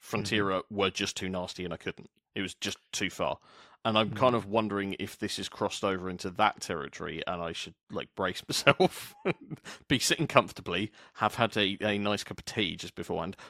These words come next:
Speaker 1: or whether I should, I'm gonna actually be fine.
Speaker 2: Hmm. So that's quite a tough one for me to answer, because obviously they are both, like, really pushing the boundaries, but they're sort of, you know, like, Nola, they are sort of straight up, straight up, they are definitely a grindcore band.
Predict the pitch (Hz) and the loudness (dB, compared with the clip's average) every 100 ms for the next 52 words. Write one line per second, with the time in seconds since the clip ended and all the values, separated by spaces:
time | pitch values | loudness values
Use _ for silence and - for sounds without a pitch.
0 | - 113 104 101 101 95 - 107 120 - | -4 2 6 6 4 2 0 -6 -4 0
1 | 92 92 - 92 80 76 - 80 - _ | 0 0 -4 -2 -2 -2 -4 -10 -14 _
2 | _ _ - 90 - 78 80 _ _ _ | _ _ -10 -8 -4 -4 -6 _ _ _
3 | _ _ _ - _ _ - 151 120 - | _ _ _ -20 _ _ -2 0 0 -6
4 | - _ - 214 240 - 151 147 _ - | -18 _ -2 2 2 2 0 -2 _ -2
5 | - 147 131 127 123 135 127 98 101 107 | 0 0 0 0 2 2 0 -6 -4 -4
6 | 127 117 117 131 139 113 104 113 104 104 | -4 -4 0 2 4 4 4 0 0 -4
7 | - 90 82 - - 95 90 90 92 92 | -8 -6 -6 -8 -10 -6 -4 -6 -6 -6
8 | 87 90 87 87 - - 92 95 95 - | -2 -2 -2 -6 -6 -4 -4 -4 -8 -14
9 | _ _ _ _ - - - - 110 98 | _ _ _ _ -20 -20 -16 -4 0 2
10 | - 107 120 113 104 95 87 - - 123 | 0 0 2 4 2 2 -2 -6 -4 2
11 | 143 101 92 98 - 92 90 - 92 76 | 4 4 4 0 -8 -8 -6 -2 0 -2
12 | - - _ - - - - - - - | -8 -20 _ -20 -18 -18 -10 -10 -10 -4
13 | - 214 147 113 - 110 - 104 85 92 | 6 8 8 2 0 -2 -2 -4 -2 -2
14 | 90 101 95 92 82 82 - - - | 0 0 0 -2 -6 -6 -6 -8 -10